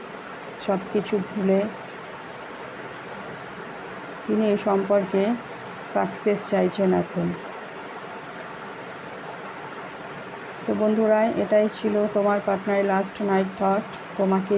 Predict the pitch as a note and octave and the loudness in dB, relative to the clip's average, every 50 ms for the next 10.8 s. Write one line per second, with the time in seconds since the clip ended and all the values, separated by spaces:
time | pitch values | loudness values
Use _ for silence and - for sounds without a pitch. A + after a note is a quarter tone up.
0 | G3 F#3+ F#3 F#3+ F#3+ G3 G#3 A#3 A3+ - - - - - - - - - - - | 6 6 6 8 6 6 4 2 -2 -6 -12 -12 -12 -12 -12 -12 -12 -12 -12 -12
1 | - - - - - - - - - - - - - - - - - - - - | -10 -10 -10 -10 -10 -12 -12 -12 -12 -12 -12 -12 -12 -12 -10 -10 -10 -10 -10 -12
2 | - - - - - A3 G#3 G3+ G#3 G#3+ G3+ A#3 A3 A3 G#3+ G3+ G3 G3+ G3+ F#3+ | -12 -12 -10 -4 0 4 4 4 4 4 2 4 2 4 4 4 6 4 4 2
3 | - G#3 - G#3+ G3+ - G#3+ G3+ G3+ G#3 G#3 - G3 F#3+ F#3+ - - G#3 G3+ - | 0 0 0 0 0 2 4 4 4 4 4 4 2 2 2 4 2 2 4 4
4 | G3 F#3+ G3 G#3+ A#3 A3+ - - - - - - - - - - - - - - | 4 4 4 4 2 0 -2 -8 -12 -12 -12 -12 -12 -12 -12 -12 -12 -12 -12 -12
5 | - - - - - - - - - - - - - - - - - - - - | -12 -12 -12 -12 -12 -12 -12 -12 -12 -12 -12 -12 -12 -12 -12 -12 -12 -12 -6 -2
6 | G#3+ G3+ F#3+ F#3 F3+ F#3 G#3 G3 F#3+ F#3+ G3+ G3+ G3 G3 F#3+ F#3+ G3+ G3+ G#3 - | 0 4 4 4 4 4 4 4 6 6 4 4 4 4 2 4 2 2 2 2
7 | - F#3+ F#3+ G3 G3 G3 G3 F#3+ G3 G3+ G3 F#3 F3+ G3 F#3+ F#3+ - G#3 G#3 G3+ | 2 4 6 6 6 6 4 4 6 4 4 4 4 2 -2 -2 0 0 2 4
8 | G3+ F#3 F3+ F3+ - - G3+ G3 F#3+ F#3+ - F#3 F#3 - - - - G3 F#3+ F#3+ | 4 4 4 2 0 2 2 2 2 4 2 0 0 0 -6 0 2 4 4 4
9 | F#3+ F#3+ - - G3+ G3 G3 F#3+ F#3+ G3 G3+ G#3+ A3 - - G3 G3 F#3 F#3 F#3+ | 4 2 -2 0 0 2 2 4 4 4 2 2 0 -2 0 2 2 2 2 2
10 | G3 F#3+ F#3+ F#3+ F#3+ - - G3+ F#3+ F#3+ F#3+ F#3+ F#3+ - - - | 2 4 4 4 2 2 0 2 4 6 4 4 2 0 -6 -6